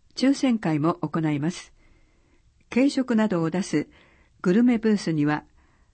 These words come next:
十三の店が並ぶ予定です。三十日午後一時からは、街頭ピアノを全国のプロアマおよそ二百六十人が演奏する小樽ストリートピアノジャム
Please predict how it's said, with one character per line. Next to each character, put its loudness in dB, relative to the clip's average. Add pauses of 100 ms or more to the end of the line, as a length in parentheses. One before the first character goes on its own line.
(260)
十 4
三 -2
の -2
店 -2
が -2
並 -2
ぶ -4
予 -4
定 -4
で -4
す。 -12 (760)
三 2
十 2
日 -2
午 2
後 4
一 -2
時 -2
か -4
ら -2
は、 -4 (500)
街 4
頭 4
ピ 0
ア 2
ノ 2
を -6 (400)
全 4
国 -2
の 2 (320)
プ 0
ロ 2
ア 0
マ -4 (600)
お 0
よ 2
そ -4
二 2
百 0
六 0
十 2
人 2
が -2
演 0
奏 -6
す -10
る -4 (760)
小 -2
樽 0
ス -10
ト 0
リ 0
ー -14
ト -2
ピ -2
ア 0
ノ -2
ジ -4
ャ 0
ム -6